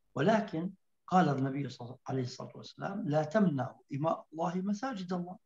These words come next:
فأنت بالنسبة لك ما في عندك مشكلة، ما عندك مشكلة. طيب، هل الرجل لو كان حالته مثل هذه الحالة، هل هذا إشراك؟ نعم، إشراك، لأنه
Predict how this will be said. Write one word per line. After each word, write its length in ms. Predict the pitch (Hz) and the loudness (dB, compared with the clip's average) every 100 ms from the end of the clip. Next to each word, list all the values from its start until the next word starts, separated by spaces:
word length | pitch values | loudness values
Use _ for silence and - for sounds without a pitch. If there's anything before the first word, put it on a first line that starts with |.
| _ - | _ -6
فأنت 340 | 208 330 - | 0 2 4
بالنسبة 340 | 220 285 - | 4 4 2
لك 180 | 285 262 | 0 4
ما 100 | 240 | 4
في 100 | 196 | 4
عندك 240 | 180 170 175 | 2 2 -2
مشكلة، 360 | 175 - 175 - _ _ _ _ _ _ - | -6 -6 -10 -12 _ _ _ _ _ _ 4
ما 100 | 226 | 8
عندك 280 | 220 175 170 | 8 8 4
مشكلة. 420 | 156 - 123 127 - _ _ - | -2 -4 -6 -6 -10 _ _ -2
طيب، 200 | 151 139 | 0 4
هل 200 | 247 269 | 6 8
الرجل 520 | 185 196 160 120 - _ _ _ _ _ - | 8 6 4 2 0 _ _ _ _ _ -2
لو 200 | 135 135 | 0 0
كان 280 | 196 185 180 | 2 2 2
حالته 460 | 180 196 190 180 | 2 0 0 -2
مثل 300 | 160 175 160 | -2 0 -2
هذه 240 | 147 170 160 | -2 0 -2
الحالة، 480 | 139 - 143 123 127 _ _ _ _ _ _ _ - | -2 -2 -2 -2 -4 _ _ _ _ _ _ _ 0
هل 360 | 202 202 131 - _ - | 4 4 2 -4 _ -2
هذا 380 | 170 143 - | 0 0 -2
إشراك؟ 520 | - - 180 208 240 - _ - | -4 -6 0 2 2 -2 _ 0
نعم، 320 | 226 226 180 180 | 4 6 4 -4
إشراك، 300 | - 190 - _ _ _ _ - | -6 -8 -10 _ _ _ _ -4
لأنه 460 | - 196 180 - | 4 6 6 4